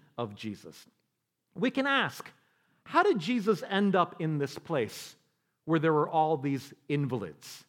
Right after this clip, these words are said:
Did Jesus, you know, take a walk through Jerusalem that day and accidentally stumbled upon this place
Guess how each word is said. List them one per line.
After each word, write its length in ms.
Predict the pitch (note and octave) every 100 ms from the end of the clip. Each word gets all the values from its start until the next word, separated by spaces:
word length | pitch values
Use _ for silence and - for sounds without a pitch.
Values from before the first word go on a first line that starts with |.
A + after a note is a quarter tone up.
| _ _ _ _ _ -
Did 140 | F#3
Jesus, 800 | C#3+ D#4 D#4+ E4+ E4+ B3 F3 - _ _ _ _ _ _
you 120 | D4
know, 300 | B3 A#3+ G#3 - _ _
take 160 | B3 A#3
a 60 |
walk 420 | G3+ F3+ F#3+ G#3 -
through 160 | G#3
Jerusalem 800 | D#3+ E3+ F3+ E3+ F#3 F#3+ F#3 G3+ - _ -
that 300 | E3+ F#3 D#3+
day 500 | E3+ E3 D#3+ D#3+ D#3+ - _ _
and 140 | C#3+ -
accidentally 720 | F#3+ F#3+ F3+ G3 F#3+ F3 F#3+
stumbled 580 | - - F3 F3+ F3+ F3 -
upon 440 | C#3 E3 E3+ D#3
this 220 | E3 E3
place 560 | - E3+ D#3 D#3 -